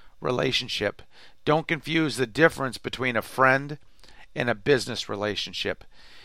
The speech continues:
If your relationship is based solely on your participation in the business, it's a business relationship, not a friendship.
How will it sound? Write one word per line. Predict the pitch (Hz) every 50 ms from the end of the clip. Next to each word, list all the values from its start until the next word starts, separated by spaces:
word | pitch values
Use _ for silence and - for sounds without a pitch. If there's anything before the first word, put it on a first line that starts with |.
| - -
If | - - - -
your | 185 170 165
relationship | 151 147 139 135 143 165 170 147 - 143 147 - - 151 139 -
is | 127 110 117
based | 107 151 147 143 123 -
solely | - - 160 160 165 156 151 151 151 156
on | 139 127 127 131 131
your | 127 127 123
participation | - - 101 - - 143 139 - 127 107 - 127 139 127 - - 117 117 123 -
in | 123 131 117
the | 110
business, | 98 98 127 127 113 95 101 92 90 - - - - - - - - - - - - - - -
it's | 127 120 -
a | 135
business | 120 101 - 156 165 151 117 123 117 - - -
relationship, | 113 104 113 117 110 - - 107 - - 107 104 - - - - - - - - - -
not | - - 107 101 107
a | 107
friendship. | - - 117 110 104 92 - 92 - - -